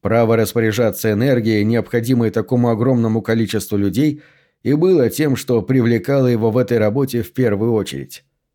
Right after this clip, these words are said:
Существовало три способа лишить людей света и энергии, подававшихся с этой станции.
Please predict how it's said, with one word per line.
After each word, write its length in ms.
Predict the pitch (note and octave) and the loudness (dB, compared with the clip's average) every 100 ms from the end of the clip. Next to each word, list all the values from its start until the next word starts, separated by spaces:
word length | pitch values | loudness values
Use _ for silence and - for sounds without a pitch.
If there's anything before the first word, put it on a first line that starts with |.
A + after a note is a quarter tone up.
| _ | _
Существовало 720 | - D#3 D3+ D3 E3 E3 E3 | -4 -2 0 0 0 2 2
три 220 | D3+ E3 D3 | 2 0 0
способа 500 | - D#3+ D3 C#3 C3 | -2 -4 -2 0 2
лишить 420 | B2+ A2+ D3+ C3 | 2 0 -2 0
людей 360 | B2+ A#2 C#3+ | 0 2 0
света 380 | B2+ A#2+ C3 A#2+ | 0 -2 -2 -2
и 260 | A#2+ - B2 | -8 -2 -2
энергии, 560 | A#2 C#3+ A2+ A2 G#2 G2+ - _ | 0 0 0 0 -2 -4 -20 _
подававшихся 720 | - G#2 G#2+ B2 - A#2+ - | -6 -2 -2 -2 -4 -6 -4
с 80 | G#2+ | -4
этой 220 | A2 G#2+ | -2 -4
станции. 580 | G#2 - F#2 D2+ - - | -4 -4 -4 -6 -14 -18